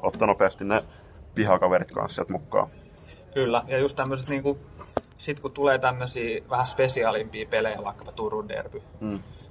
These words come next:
Speaker 2: että tavallaan pystyisi laittaa vielä jotenkin, että F-liiganakin pystyisi tukea sitä, että, että tavallaan niihin pystyy laittaa vähän enemmän vielä paukkuja, että se on
Speaker 1: Mm.
Speaker 2: semmoinen niinku, äh,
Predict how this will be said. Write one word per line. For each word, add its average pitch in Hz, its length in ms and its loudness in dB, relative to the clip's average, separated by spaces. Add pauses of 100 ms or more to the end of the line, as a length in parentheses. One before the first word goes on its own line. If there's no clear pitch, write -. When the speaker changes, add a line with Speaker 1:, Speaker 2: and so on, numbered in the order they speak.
(760)
Speaker 2:
että - 200 -8
tavallaan 110 380 0
pystyisi 113 500 -8
laittaa 110 540 -2
vielä 104 240 -2
jotenkin, 120 400 -2
että 113 300 0
F-liiganakin 110 480 -6
pystyisi 113 420 -12
tukea 107 340 -8
sitä, - 340 -8
että, - 380 -12 (140)
että - 160 -8
tavallaan 110 340 -2
niihin 127 260 -2
pystyy 120 280 -12
laittaa 110 320 -8 (100)
vähän 110 240 4
enemmän 101 240 -14
vielä 107 220 -8
paukkuja, - 540 -8
että - 140 -16
se - 80 -18
on - 80 -8
Speaker 1:
Mm. 98 60 -4
Speaker 2:
semmoinen 92 300 -6
niinku, - 280 -16 (1200)
äh, - 80 -12